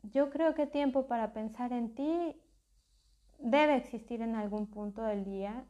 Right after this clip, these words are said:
Quizá ya sean unos diez minutos cuando ya te vayas a descansar, pero nada pierdes con hacer un análisis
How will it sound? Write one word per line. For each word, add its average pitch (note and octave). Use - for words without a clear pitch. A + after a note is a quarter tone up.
Quizá C#4+
ya C#4+
sean C4+
unos B3+
diez A#3+
minutos A3+
cuando G#3
ya G3+
te G#3
vayas G#3
a G#3+
descansar, G#3
pero C4
nada E4
pierdes D4+
con B3
hacer C4
un C4
análisis B3+